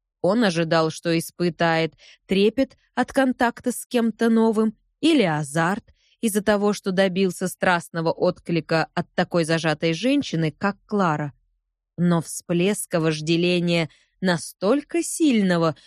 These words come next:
что у него закружилась голова, он не ожидал. Ему регулярно платили за то, чтобы он делал вещи куда более сексуальные, чем возня в одежде на диване.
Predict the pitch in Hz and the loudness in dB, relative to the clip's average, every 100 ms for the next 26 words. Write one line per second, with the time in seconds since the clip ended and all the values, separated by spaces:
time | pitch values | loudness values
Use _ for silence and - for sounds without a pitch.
0 | _ - 214 202 202 196 202 175 - 190 | _ -6 0 2 2 2 0 -2 -2 -2
1 | 185 190 170 160 156 160 156 151 220 294 | 0 0 0 -2 -2 0 0 2 0 0
2 | _ _ _ _ - 185 170 165 160 165 | _ _ _ _ -2 0 2 2 0 0
3 | 156 151 151 147 151 _ _ _ _ _ | -2 -2 -2 -4 -6 _ _ _ _ _
4 | _ _ - 202 220 226 214 185 202 190 | _ _ 0 2 4 2 0 0 0 2
5 | 220 240 254 220 202 - 196 180 165 170 | 0 0 0 0 0 0 -2 0 0 -2
6 | - 202 214 185 170 175 175 175 185 175 | 0 -2 -2 -2 0 0 0 0 0 2
7 | 165 165 175 180 - 170 - 196 190 185 | 2 0 0 0 -2 -8 -4 0 2 2
8 | 175 180 151 151 143 151 - 160 160 233 | 0 0 0 -2 -4 -8 -6 0 2 2
9 | 269 262 262 - - - 240 208 190 185 | 2 2 0 -4 -16 -4 0 2 2 2
10 | 185 185 175 170 175 208 175 185 180 185 | 0 0 0 0 -2 -2 -2 -2 0 0
11 | 185 175 147 143 | 0 0 -2 -6